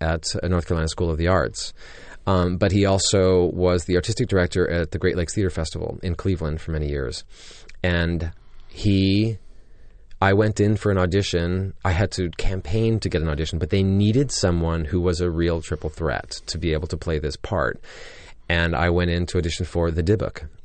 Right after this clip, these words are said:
And he did, his lifelong dream had been to do a production of The Dybbuk the way he wanted to do it, which is a play that was written by Ansky in nineteen fourteen, I think,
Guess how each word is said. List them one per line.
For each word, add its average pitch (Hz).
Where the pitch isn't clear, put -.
And 80
he 82
did, 82
his 92
lifelong 92
dream 90
had 87
been 85
to -
do 82
a 82
production 82
of 78
The 80
Dybbuk 76
the 92
way 82
he 85
wanted 76
to 78
do 71
it, 50
which 87
is 80
a 87
play 82
that 80
was 82
written 82
by 78
Ansky 80
in 80
nineteen 78
fourteen, 80
I 73
think, 69